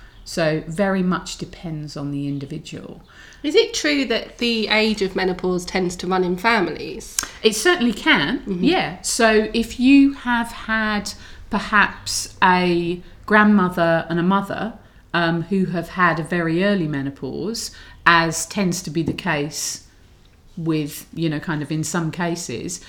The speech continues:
Speaker 1: then certainly it's, it's worth you having that information,
Speaker 2: Mm-hmm.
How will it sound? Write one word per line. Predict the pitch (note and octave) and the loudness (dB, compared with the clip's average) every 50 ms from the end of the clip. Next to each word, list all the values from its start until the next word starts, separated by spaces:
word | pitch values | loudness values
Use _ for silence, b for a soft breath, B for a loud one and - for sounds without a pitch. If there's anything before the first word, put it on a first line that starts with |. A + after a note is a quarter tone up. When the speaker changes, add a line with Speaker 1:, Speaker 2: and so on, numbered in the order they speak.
| B B B B _ | B B B B _
Speaker 1:
then | - F#3+ F#3+ F#3+ F#3 F3+ | 0 2 2 2 2 0
certainly | F#3+ - - C4 B3 A#3+ - A3 G#3 G#3 G#3 G#3 G3 G3 F#3+ F#3+ F#3 F#3+ | -2 -2 0 2 2 2 2 2 2 4 6 6 4 4 4 2 0 2
it's, | F#3+ F3+ F3+ - | 2 2 2 2
it's | - G#3+ G3+ G3+ | -2 -2 0 2
worth | F#3+ G3 A#3+ B3+ C4+ C4 - - | 4 6 6 6 4 2 2 4
you | B3 B3 B3 A3+ | 6 6 6 4
having | G#3+ - A#3 G#3+ F#3+ G#3+ G3+ G3 | 4 2 2 2 4 2 2 2
that | G#3 G3+ - - | 2 0 2 2
information, | G3 F#3+ F#3 G3 F3 F3 F3+ F3+ F3+ F3 - - G#2 F2 F2+ - - - | 0 0 0 0 0 0 0 0 0 0 -2 -6 -6 -6 -8 -8 -2 -2
Speaker 2:
Mm-hmm. | G#3 F3+ F3+ F3 - | -2 0 0 -4 -6